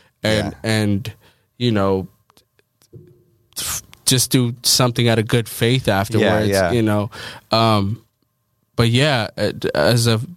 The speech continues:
Speaker 1: to this day, I'm, I'm handling everything myself, and, uh, it's, it's cool. I'm hands-on with everything. I just, I don't, I've never,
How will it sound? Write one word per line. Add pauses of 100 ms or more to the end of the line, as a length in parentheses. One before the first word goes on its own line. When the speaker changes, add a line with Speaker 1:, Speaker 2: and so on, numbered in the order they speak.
(140)
Speaker 1:
to
this
day,
I'm,
I'm
handling
everything
myself,
and, (500)
uh, (520)
it's,
it's
cool. (480)
I'm (120)
hands-on
with
everything. (600)
I
just, (1300)
I
don't,
I've
never,